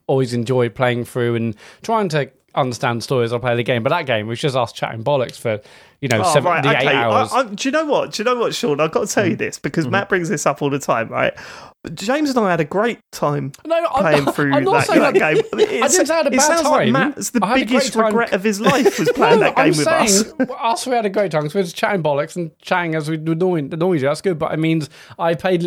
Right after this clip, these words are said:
Speaker 1: It's like, it was like a three D chat room. I had no attention at all in the game. I was just pressing buttons. It was, that wa-, that wasn't the important thing. The important thing was, like, making you guys laugh while having a beer. Like, I, I,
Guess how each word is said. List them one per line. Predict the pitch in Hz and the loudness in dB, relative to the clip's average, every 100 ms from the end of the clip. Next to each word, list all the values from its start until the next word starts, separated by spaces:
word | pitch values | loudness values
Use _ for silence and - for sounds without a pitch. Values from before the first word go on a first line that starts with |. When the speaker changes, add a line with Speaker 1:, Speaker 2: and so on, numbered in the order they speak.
| - | -2
Speaker 1:
It's | 190 175 208 | -2 -2 0
like, | 220 226 | -2 0
it | 196 | -2
was | 208 214 220 | 0 0 0
like | 240 | 0
a | 214 | -2
three | 214 226 | -2 -2
D | 190 | 0
chat | 165 220 - | -2 -2 0
room. | 151 131 | 0 2
I | 147 | 0
had | 160 | 0
no | 190 208 196 156 | 0 0 0 -2
attention | 127 175 170 160 | -4 -2 -2 -2
at | 143 | -2
all | 160 | 2
in | 151 135 | 4 2
the | 123 | 0
game. | 117 117 120 - 139 123 | 0 0 -4 -4 -2 0
I | 165 | 2
was | 285 | 2
just | 196 | 2
pressing | 214 240 214 185 | 2 4 4 4
buttons. | 165 117 123 139 - - - 214 | 4 0 0 -2 -4 -16 -16 -4
It | 202 | -2
was, | 180 | 0
that | 208 | 0
wa-, | 226 214 | 0 -2
that | 190 220 | -2 0
wasn't | 220 208 | 0 0
the | |
important | 196 165 196 143 | -2 0 0 0
thing. | |
The | 147 | 0
important | 151 190 180 | 0 0 0
thing | 165 | 0
was, | 160 151 | 0 0
like, | 151 | 0
making | 160 160 170 | -2 -2 -2
you | 165 | 0
guys | 160 143 | 0 0
laugh | 151 151 156 | 0 0 -2
while | 143 | -2
having | 147 156 156 | -2 -2 -2
a | |
beer. | 151 190 127 - - | 0 0 -2 -6 -10
Like, | 156 156 | -4 -2
I, | 165 180 175 | 0 0 0
I, | - | -2